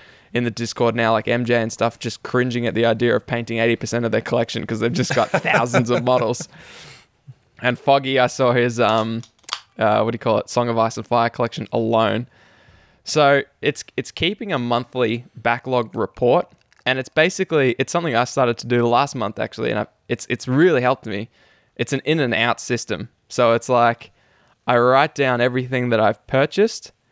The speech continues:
Speaker 1: and all I need to do is make sure the amount of models I've painted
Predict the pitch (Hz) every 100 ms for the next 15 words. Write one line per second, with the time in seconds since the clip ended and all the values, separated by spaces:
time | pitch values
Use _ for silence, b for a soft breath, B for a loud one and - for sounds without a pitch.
0 | _ _ _ _ 131 127 - 143 147 180
1 | 175 165 139 113 131 123 123 120 - 135
2 | 120 - - 127 123 123 127 151 190 170
3 | 143 135 135 127 117 117 107 - _ _
4 | _ _ - 131 151 117 104